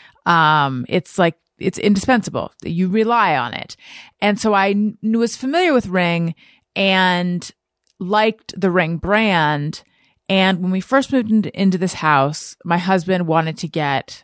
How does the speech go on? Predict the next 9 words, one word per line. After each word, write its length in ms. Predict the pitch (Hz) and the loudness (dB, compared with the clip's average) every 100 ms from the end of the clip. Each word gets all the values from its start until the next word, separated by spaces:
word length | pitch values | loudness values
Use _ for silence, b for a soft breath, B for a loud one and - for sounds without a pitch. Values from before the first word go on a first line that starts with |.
| _ | _
an 80 | 156 | -6
alarm 320 | 147 127 113 | -4 -4 -4
system. 500 | - - - - - B B - | -6 -10 -10 -10 -12 B B -6
So 260 | - 190 | 0 2
we 100 | 180 190 | 2 0
started 280 | 226 208 | 2 2
looking 320 | 190 190 - 156 | 4 2 0 -6
into 240 | 151 175 | -6 -4
them. 340 | 156 143 139 | -4 -2 -4